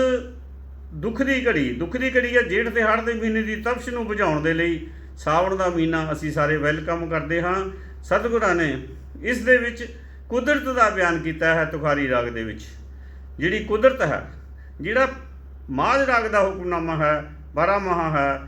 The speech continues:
ਉਹਦੇ ਵਿੱਚ ਜਿਹੜਾ ਹੈਗਾ ਉਹ ਬਿਆਨ ਕਰਦੇ ਹਨ ਕਿ ਇੱਕ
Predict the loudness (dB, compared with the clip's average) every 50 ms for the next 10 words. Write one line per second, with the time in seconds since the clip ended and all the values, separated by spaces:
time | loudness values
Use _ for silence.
0 | -14 -16 -16 -16 -12 -4 -2 0 4 6 4 4 4 2 -2 -4 -6 -6 -2 0
1 | 2 2 4 4 4 2 2 2 2 2 0 2 2 2 2 2 0 0 0 0
2 | 0 0 0 0 0 0 0 0 0 0 0 0 -2 -4 -6 -10 -14 -16 -16 -16
3 | -16 -16 -14 -8 -4 -2 0 0 -2 -2 -6 -6 -6 -6 -2 0